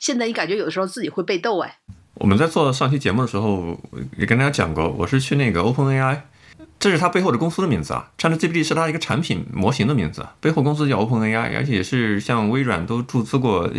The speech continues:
Speaker 2: 大几百亿美金的，而且它背后有很多互联网的巨头公司，在美国啊、硅谷啊各种资本，所以它是一个含着金钥匙长大的一个团队，人家的是技术资本都是非常非常雄厚的。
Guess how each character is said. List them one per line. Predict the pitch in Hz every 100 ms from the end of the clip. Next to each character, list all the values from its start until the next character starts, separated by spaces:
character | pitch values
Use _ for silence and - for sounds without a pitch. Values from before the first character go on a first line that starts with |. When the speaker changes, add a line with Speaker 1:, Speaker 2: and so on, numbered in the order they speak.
| - 131 -
Speaker 2:
大 | 117
几 | 117
百 | 107 98
亿 |
美 | 110 82
金 | - 117
的， | 117 - - - - -
而 |
且 | 143
它 | 147
背 | 151
后 | 165 135
有 | 156
很 | 98 80
多 | 135 151 151
互 | 135
联 | 131
网 | 117 78
的 | 76
巨 | - 123
头 | 101 92
公 | 113
司， | 117 113 - - - - _ _
在 | -
美 | 117 87
国 | 92
啊、 | 98 92 95 - - - - 98 135
硅 | 123
谷 | 117 90
啊 | 87
各 | -
种 | 95
资 | - -
本， | 104 76 - 139 - _ _ -
所 | 143
以 |
它 | 135 156
是 | 156 156
一 |
个 | 156 147 131 135 - - - -
含 | - - 127
着 | 143
金 | 135 - 170
钥 | 170
匙 | 131 85
长 | 85 78
大 | 135 123
的 | 82
一 |
个 | 85
团 | - 80
队， | - - - _
人 | - 123
家 |
的 | 165
是 | 135 113 117 101 - - - - - -
技 | 160
术 | 156 120
资 | 107 143
本 | 107 76
都 | -
是 | 131
非 | -
常 | 143 117
非 | 107
常 | 92
雄 | - -
厚 | - -
的。 | -